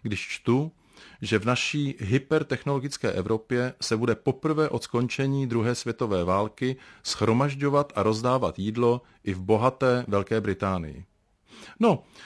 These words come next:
nezbývá mi, než přestat hořekovat a přiložit ruku k dílu. Takže vám veřejně slibuji, že budu nadále psát o dobrém i špatném jídle a pití,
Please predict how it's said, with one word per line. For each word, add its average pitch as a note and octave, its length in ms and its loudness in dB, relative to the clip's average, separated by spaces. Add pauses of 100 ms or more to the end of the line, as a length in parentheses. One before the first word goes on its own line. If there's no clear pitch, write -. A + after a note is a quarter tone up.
(220)
nezbývá F#3 560 0
mi, F3 300 2
než E3 360 -2
přestat D3 440 0
hořekovat D3 640 2
a G#2+ 60 0
přiložit B2+ 460 0
ruku C3 240 -2
k A2+ 80 -4
dílu. G#2 400 0 (380)
Takže C3 300 0
vám F#3 440 4
veřejně D3 480 2
slibuji, F2 720 -4
že A2+ 140 -2
budu A#2+ 200 0
nadále C#3 420 0
psát C3+ 440 -2
o A#2 80 -2
dobrém A#2+ 520 0
i G2+ 60 -6
špatném B2 520 -2
jídle A2 280 -2
a F2+ 100 -8
pití, F2+ 680 -8